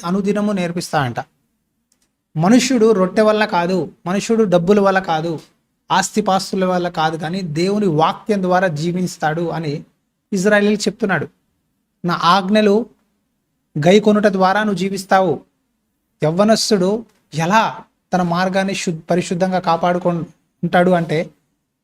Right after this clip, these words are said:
కి-, సామెత, సారీ, కీర్తన నూట పంతొమ్మిదిలో రాయబడి ఉంటది. యవ్వనస్తుడంట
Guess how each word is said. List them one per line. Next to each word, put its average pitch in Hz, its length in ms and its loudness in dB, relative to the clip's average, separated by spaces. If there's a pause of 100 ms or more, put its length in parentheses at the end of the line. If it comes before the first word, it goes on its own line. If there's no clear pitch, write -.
(200)
కి-, 196 180 -8
సామెత, 175 600 -2
సారీ, 156 240 0
కీర్తన 202 500 0
నూట 190 280 -2
పంతొమ్మిదిలో 180 500 0
రాయబడి 156 320 0
ఉంటది. 127 260 -4 (600)
యవ్వనస్తుడంట 190 880 2